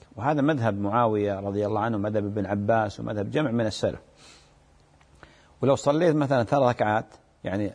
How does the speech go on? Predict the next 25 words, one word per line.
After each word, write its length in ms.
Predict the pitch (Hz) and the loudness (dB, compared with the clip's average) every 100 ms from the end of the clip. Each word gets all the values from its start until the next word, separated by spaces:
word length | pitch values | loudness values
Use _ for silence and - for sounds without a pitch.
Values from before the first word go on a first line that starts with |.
| - | -12
صليت 420 | - 113 135 - | -10 -2 0 0
ركعتين 540 | 120 - 110 107 95 - - | -4 -2 -2 0 -2 -4 -12
سلمت 420 | - 107 117 110 | -4 -2 0 -2
ثم 200 | - 101 | -4 -4
أتيت 320 | 98 123 - | -2 0 0
بركعة، 360 | 107 101 98 101 | 2 2 0 -4
أوترت 520 | - 175 165 139 - | 0 0 2 -2 0
ولله 340 | 117 117 104 | -2 0 -2
الحمد، 300 | 95 - - - _ _ _ - | -4 -8 -14 -16 _ _ _ -2
قمت 240 | 165 135 | 0 0
الليل 280 | 107 104 143 | 2 4 4
وأوترت، 560 | 147 131 - 123 - - _ _ _ - - | 2 0 -4 -6 -10 -20 _ _ _ -20 -4
خمس 320 | 143 147 139 | 0 0 2
ركعات، 480 | 135 127 120 120 113 | 2 2 2 0 -2
سبع 320 | - 120 120 | -2 0 2
ركعات، 560 | 120 - 113 117 117 - _ _ _ _ _ | 0 2 2 2 2 -6 _ _ _ _ _
تسع 260 | - - 113 | -12 -2 0
ركعات، 560 | 117 - 110 113 110 - | 2 0 2 2 0 -6
إحدى 240 | 110 110 | -4 -2
عشرة 440 | 113 110 110 104 | -2 -2 -6 -2
ركعة، 420 | 117 110 104 107 101 | -2 0 -2 -2 -2
ثلاثة 380 | 110 117 104 | 0 0 0
عشرة 440 | 107 107 104 104 113 | -2 -2 -4 -2 0
ركعة 380 | 113 - 107 113 | 0 0 -2 0
مثلًا، 460 | 127 113 104 101 | 0 2 0 -2